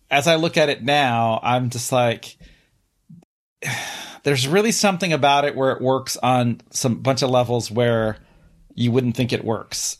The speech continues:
And, you know, it has its weaknesses. Of course, every show does, but, um,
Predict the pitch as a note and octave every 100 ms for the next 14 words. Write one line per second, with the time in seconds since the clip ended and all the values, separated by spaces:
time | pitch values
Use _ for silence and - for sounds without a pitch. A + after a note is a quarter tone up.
0 | - A#2+ A2+ A2+ D3+ C#3+ A#2+ C#3 C3 B2+
1 | C3 C3 A#2 A#2+ A2+ - A#2+ B2 A#2 -
2 | - A2+ - A#2 A2+ G#2+ - A2 G#2 -
3 | - - - A#2+ A2+ A2 G#2 G2